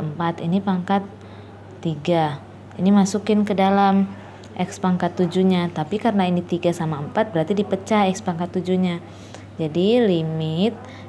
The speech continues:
X mendekati tak hingga, ini satu per X pangkat empat, tiga X kurang dua pangkat empat, dua X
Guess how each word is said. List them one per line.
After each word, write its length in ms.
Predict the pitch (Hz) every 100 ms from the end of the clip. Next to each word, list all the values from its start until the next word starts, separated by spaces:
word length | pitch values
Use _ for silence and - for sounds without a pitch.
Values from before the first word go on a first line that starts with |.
| - -
X 320 | 208 220 -
mendekati 720 | 196 185 170 165 156 - 147
tak 240 | - 147 151
hingga, 720 | 220 285 247 135 131 170 247 - - -
ini 240 | 175 185 240
satu 400 | 220 185 190 220 -
per 240 | 196 208 - -
X 240 | 190 - -
pangkat 400 | 175 170 165 165 -
empat, 640 | 151 147 - 156 156 196 262 - - - - - - - - - - - - - - - - - - - -
tiga 480 | 185 170 170 151 -
X 240 | 208 214 -
kurang 560 | - 170 160 156 160 - - - - - - 180
dua 640 | 233 240 135 139 196 247 - - - - - -
pangkat 400 | 156 156 143 -
empat, 640 | 143 143 - 151 185 262 - - - - - 185
dua 480 | 175 165 156 147
X 320 | - 226 240